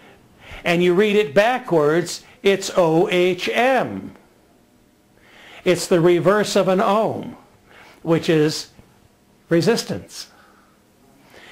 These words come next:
And electronic-, electrically, if you, if you, electronics is expressed in mathematics. I mean, everything has some mathematical term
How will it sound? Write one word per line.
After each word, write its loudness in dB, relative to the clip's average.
And -4
electronic-, 0
electrically, 0
if -4
you, 2
if -6
you, 2
electronics 0
is 2
expressed -2
in 0
mathematics. -2
I 0
mean, 2
everything 0
has 0
some 0
mathematical 0
term 0